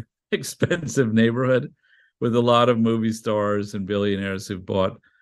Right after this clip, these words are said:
the houses where my friends lived in, you know, relative modesty.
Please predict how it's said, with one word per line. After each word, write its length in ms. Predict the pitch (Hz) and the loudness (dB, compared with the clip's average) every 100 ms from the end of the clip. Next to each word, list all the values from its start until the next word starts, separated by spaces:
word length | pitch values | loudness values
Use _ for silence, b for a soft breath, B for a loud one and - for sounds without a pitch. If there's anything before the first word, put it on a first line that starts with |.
| _ - | _ -2
the 80 | 117 | 2
houses 500 | 123 135 131 110 101 | 4 4 4 2 4
where 160 | 107 | 2
my 220 | 101 104 | 2 0
friends 440 | 95 107 101 98 95 | -2 -2 -2 -2 -2
lived 320 | 101 98 95 | -4 -4 -6
in, 440 | 95 92 98 104 113 | -6 -6 -6 -8 -6
you 140 | 113 | -4
know, 180 | 98 92 | -2 -2
relative 640 | 95 110 120 117 117 101 | 2 4 6 4 2 0
modesty. 760 | 95 98 104 90 - 90 82 | 0 0 0 -2 -6 -8 -8